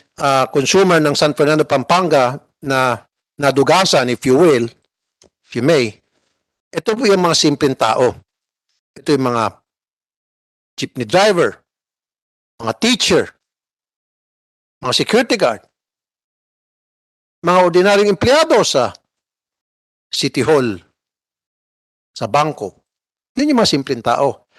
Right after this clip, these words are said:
Ikaw, President, C O O, Chief Operating Officer, you call yourself simpleng tao? No, you're not.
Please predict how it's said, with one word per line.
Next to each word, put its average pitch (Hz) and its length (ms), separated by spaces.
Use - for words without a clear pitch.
Ikaw, 233 400
President, 202 640
C 202 260
O 190 160
O, 196 160
Chief 254 280
Operating 190 500
Officer, 185 540
you 175 180
call 185 160
yourself 175 320
simpleng 165 320
tao? 233 240
No, 277 240
you're 214 160
not. 190 320